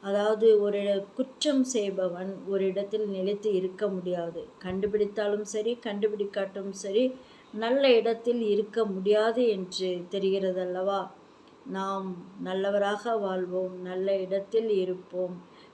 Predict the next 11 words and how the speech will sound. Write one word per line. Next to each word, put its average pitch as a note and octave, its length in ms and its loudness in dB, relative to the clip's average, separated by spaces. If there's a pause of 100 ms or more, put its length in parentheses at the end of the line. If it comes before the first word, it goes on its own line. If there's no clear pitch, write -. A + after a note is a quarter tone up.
நம்மை A3 300 -2
சுற்றி A#3 380 -4
இருப்பவர்களும் A3 640 2
நலமாக G3+ 580 -2
இருக்க G3+ 320 0
வேண்டும், F#3+ 420 -4
நாமும் G3 460 -6
நலமாக G3 600 -4
இருக்க G3+ 340 -2
வேண்டும் G3 340 -6
அல்லவா? F#3 540 -4